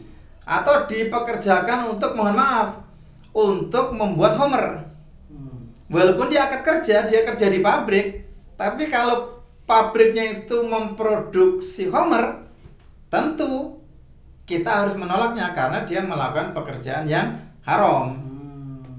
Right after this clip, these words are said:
Speaker 1: Ya sama, mohon maaf. Ketika misal kita mau melamar pekerjaan, melamar pekerjaan di lembaga ribawi.
Speaker 2: Hmm.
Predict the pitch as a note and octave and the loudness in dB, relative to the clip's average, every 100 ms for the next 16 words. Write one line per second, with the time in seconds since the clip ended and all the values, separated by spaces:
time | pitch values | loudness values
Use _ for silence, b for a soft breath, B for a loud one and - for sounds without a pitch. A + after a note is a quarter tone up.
0 | - - - - C#3 C#3+ A#3 A#3 G3 F3+ | -18 -18 -20 -8 -4 0 2 2 2 0
1 | G#3 A3 G3 F#3+ - B B B - - | 0 0 0 -2 -10 B B B -12 -4
2 | G3 G#3 A3 A#3 A3+ A#3+ A#3+ A#3 A3+ A3+ | -4 -2 -2 -2 0 0 0 0 0 2
3 | A3 G#3 G3+ G3 F#3+ F#3 F3+ E3+ D#3+ E3 | 2 2 2 2 2 2 0 -4 -8 -6
4 | D3 C#3 F#3 A#3 A3 G#3 E3+ D#3 G3+ G3+ | -2 -2 -2 -2 0 0 0 0 -2 -4
5 | F#3+ E3 F#3+ G3+ F#3+ F3+ F3 D#3 D3+ F#3 | -6 -6 -2 -2 0 2 2 4 4 6
6 | F#3 E3+ F3 F#3 D3+ - C#3+ C3+ B2 B2 | 4 6 6 6 4 0 -8 -10 -10 -14